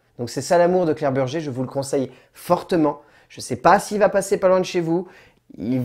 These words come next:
risque de se faire une petite place au vu de la faiblesse des sorties de la semaine, mais s'il passe pas loin de chez vous, franchement, n'hésitez pas, c'est vraiment un beau moment de cinéma.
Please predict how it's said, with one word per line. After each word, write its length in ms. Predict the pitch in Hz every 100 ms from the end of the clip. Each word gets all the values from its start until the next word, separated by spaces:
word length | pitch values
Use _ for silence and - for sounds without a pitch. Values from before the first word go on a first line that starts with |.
| 123
risque 340 | 151 247 277 247
de 140 | 226
se 80 | 226
faire 120 | 220
une 120 | 202
petite 300 | 190 185 185
place 300 | 190 208 190
au 60 | 165
vu 300 | 147 165 185
de 120 | 156
la 120 | 147
faiblesse 400 | 143 156 156 160
des 60 | 143
sorties 280 | 135 127 139
de 60 |
la 80 | 135
semaine, 260 | 131 165 190 - -
mais 60 | 131
s'il 240 | 120 170
passe 180 | 170 160
pas 100 | 160
loin 100 | 151
de 40 | 147
chez 140 | 143
vous, 260 | 143 185 -
franchement, 480 | - 139 135 143 135
n'hésitez 360 | 120 120 131
pas, 280 | 123 131 - _
c'est 180 | - 117
vraiment 340 | 110 117 113
un 60 | 107
beau 200 | 104 127
moment 240 | 131 123
de 60 | 113
cinéma. 420 | - 113 71